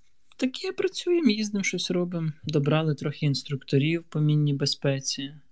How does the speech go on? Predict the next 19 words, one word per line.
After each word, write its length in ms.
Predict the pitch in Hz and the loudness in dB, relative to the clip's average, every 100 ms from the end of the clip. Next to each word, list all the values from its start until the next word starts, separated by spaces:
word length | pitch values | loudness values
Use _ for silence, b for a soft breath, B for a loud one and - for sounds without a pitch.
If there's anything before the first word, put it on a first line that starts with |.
| - - - - | -18 -12 -12 -10
з 420 | 120 131 - 131 123 139 - | -6 -6 -2 -2 -2 -6 -12
червня. 640 | - - 135 131 131 131 135 - - - - - | -6 -2 0 4 6 6 4 -12 -20 -20 -20 -16
Сподіваюсь, 840 | - - 131 131 131 131 - - - | -8 -2 2 4 4 2 0 -8 -10
розгорнемо 640 | 147 139 127 139 131 131 127 | -4 -4 -2 -2 4 6 6
більш 280 | 131 127 | 4 0
активну 400 | 135 - 131 127 | -2 -2 2 4
роботу 420 | 127 123 127 - 135 | 4 2 -4 -6 -4
по 140 | 127 | 4
навчанню 680 | 127 123 - 131 131 131 127 - B B B B B - | 4 4 4 4 6 6 4 -2 B B B B B -8
і 180 | 147 131 | -4 -2
підготовці 840 | 131 127 135 135 127 - - 131 127 139 | -2 0 0 2 0 0 0 2 2 0
наших 380 | 135 - 135 | -4 -4 -2
саперів, 680 | - - 127 139 135 131 131 | 0 0 2 2 2 0 0
розвідників, 680 | 131 127 131 139 131 127 127 | 2 2 0 0 0 0 -2
снайперів, 600 | - 131 127 127 127 131 | 2 4 4 2 2 0
тих, 200 | - 135 | -6 -14
хто 160 | - - | -14 -8
ходить 360 | 139 131 127 | -2 0 0
ніжками. 540 | 139 139 - 143 143 | 0 -2 -4 -8 -8